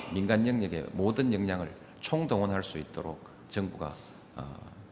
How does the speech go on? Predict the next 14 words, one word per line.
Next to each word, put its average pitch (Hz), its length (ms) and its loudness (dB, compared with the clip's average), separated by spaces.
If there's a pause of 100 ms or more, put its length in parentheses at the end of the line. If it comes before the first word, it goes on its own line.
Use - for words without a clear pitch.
(440)
최선을 87 380 -4
다해서 71 340 -8
노력을 78 380 -6
해 80 160 -8 (140)
주시길 - 440 -6
바라고, 78 240 -10 (640)
이 120 100 6
자리에 120 200 10
모이신 107 340 8
여러분 101 420 4 (300)
모두, 104 400 4 (680)
어, 78 500 -8
꼭 - 380 12
해내야겠다는 95 840 8